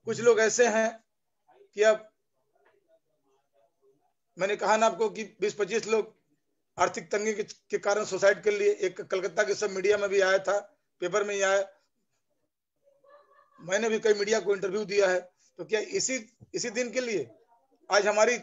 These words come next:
जो बीएसएनएल company है, अच्छी परिसेवा नहीं, लेकिन बाद में आई हुई ये जो Jio कंपनी है, इसका, इसका देखिएगा सब समय टावर चल रहा है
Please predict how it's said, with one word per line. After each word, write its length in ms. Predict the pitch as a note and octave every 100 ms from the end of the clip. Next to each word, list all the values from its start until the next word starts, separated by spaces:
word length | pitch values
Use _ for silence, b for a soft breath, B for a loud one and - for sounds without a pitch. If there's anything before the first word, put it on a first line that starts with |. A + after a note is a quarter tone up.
| - - _ -
जो 120 | F#3+
बीएसएनएल 400 | F#3 G#3+ A3 A#3+
company 400 | A#3+ A3 A3+ A3+
है, 240 | A3+ A#3 - - - _ _ - - _ _ _ _ _ G#3
अच्छी 200 | G3 A#3+
परिसेवा 480 | A3 A#3 A3+ A3+
नहीं, 360 | A3+ A3+ G#3+ G#3+ - _ _ _ _ _ -
लेकिन 240 | G#3 A#3 - - _ _ _ _ -
बाद 200 | F3 A#3
में 120 | A#3+
आई 220 | B3 G#3+ B3
हुई 140 | G3+ - _ _ -
ये 60 |
जो 140 | F#3+ A#3 F3 - _ E3
Jio 480 | E3 F3+ G3 B3 A#3
कंपनी 320 | A3 A3 A3+
है, 260 | G3 C#3 _ _ _ _
इसका, 240 | G3+ - A#3+
इसका 380 | A#3 - - A#3+
देखिएगा 380 | A3 A3+ A3+
सब 160 | A3+ A#3
समय 240 | - A3
टावर 280 | G#3+ G#3 G#3
चल 220 | G#3 G3
रहा 100 | F#3
है 140 | E3